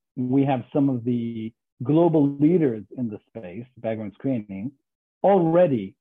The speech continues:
participating in Velocity Network and building innovative businesses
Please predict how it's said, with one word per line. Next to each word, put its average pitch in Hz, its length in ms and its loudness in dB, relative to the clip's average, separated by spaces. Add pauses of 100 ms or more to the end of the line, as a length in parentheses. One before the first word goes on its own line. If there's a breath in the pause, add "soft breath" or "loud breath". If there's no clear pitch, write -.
participating 120 760 -8
in 110 100 -6
Velocity 101 400 -6
Network 110 440 -8
and 110 140 -4
building 131 400 0 (320)
innovative 139 540 0
businesses 113 640 -8